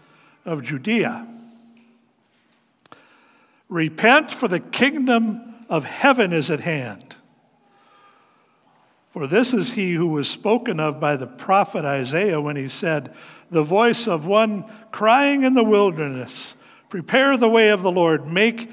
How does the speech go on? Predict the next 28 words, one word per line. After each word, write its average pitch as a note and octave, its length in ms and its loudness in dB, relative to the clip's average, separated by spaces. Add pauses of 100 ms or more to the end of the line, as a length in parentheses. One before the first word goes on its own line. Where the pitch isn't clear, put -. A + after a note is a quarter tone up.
(160)
his G#3 480 2 (240)
paths F#3 520 0 (120)
straight.'" - 720 -4 (3500)
Father, E3+ 280 2
we D#3 140 -2
thank F3 340 -2
you D#3+ 80 -8
for F3+ 160 -12
your C#3+ 160 -6
word D3+ 320 -8
to D3+ 180 -8
us C#3 200 -8
today. C#3 360 -6
I C3 80 -6
pray D3 300 -6
that C3 240 -10
you D#3 100 -10
would A#2+ 220 -10 (480)
open E3 380 0
it D3+ 100 0
up D#3 220 -2
to D#3 200 -6
us, D3+ 160 -4
bring G3 360 -6
it F3+ 100 -4
into E3+ 340 -4
our C#3+ 160 -2
lives. B2+ 720 -8